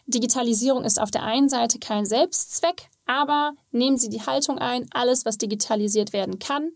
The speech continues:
wird auch digitalisiert und daraufhin überprüfen Sie Ihre Prozesse. Und der sechste Tipp, suchen Sie sich die richtigen, für Sie individuell passenden digitalen Tools aus und setzen Sie diese auch konsequent um.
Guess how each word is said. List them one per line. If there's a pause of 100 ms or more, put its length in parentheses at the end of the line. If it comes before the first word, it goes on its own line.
(140)
wird
auch
digitalisiert
und
daraufhin
überprüfen
Sie
Ihre
Prozesse. (720)
Und
der
sechste
Tipp, (540)
suchen
Sie
sich
die
richtigen,
für
Sie
individuell
passenden
digitalen
Tools
aus (200)
und
setzen
Sie
diese
auch
konsequent
um.